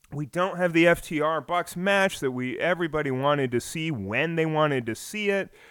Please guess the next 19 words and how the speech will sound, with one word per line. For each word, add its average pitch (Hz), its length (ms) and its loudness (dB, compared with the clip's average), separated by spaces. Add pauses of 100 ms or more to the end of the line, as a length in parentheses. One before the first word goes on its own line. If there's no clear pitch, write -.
(300)
Um, 123 440 0
and 127 100 -4
I've 139 140 -2
talked 107 300 -2
about 87 300 -6
that 85 260 -8
ad 87 180 -8
nauseum, 98 640 -6
but 104 200 -4 (600)
I 143 60 -8
mean, 156 400 -4 (460)
man, 190 380 0
they 240 140 -2
just 349 300 -6
destroyed 139 600 0
that 107 180 -2
tag 113 360 -2
division, 101 500 -4
and 117 240 -8